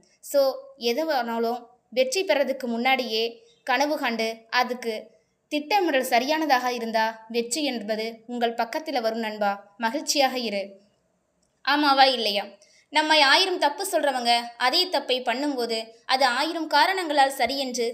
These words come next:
நிரூபிக்கப்படுகிறது நண்பா. உலகிலேயே அழகானவர்கள் யார் தெரியுமா? நம்மை பெற்றவர்களும் நாம் பெற்றவர்களும் தான். படிக்க ஆரம்பிச்சிட்டா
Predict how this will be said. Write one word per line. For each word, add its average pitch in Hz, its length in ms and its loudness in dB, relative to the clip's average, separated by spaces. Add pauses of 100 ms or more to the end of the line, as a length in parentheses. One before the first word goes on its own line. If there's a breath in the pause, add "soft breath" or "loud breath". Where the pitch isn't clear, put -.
நிரூபிக்கப்படுகிறது 233 880 -6
நண்பா. 196 240 -6 (500 soft breath)
உலகிலேயே 359 600 2
அழகானவர்கள் 277 760 0 (160)
யார் 254 260 -4
தெரியுமா? 214 360 -8 (300)
நம்மை 233 320 -6
பெற்றவர்களும் 240 680 -6 (140)
நாம் 233 280 -6
பெற்றவர்களும் 240 640 -4
தான். 196 200 -4 (540 soft breath)
படிக்க 302 380 6
ஆரம்பிச்சிட்டா 262 680 4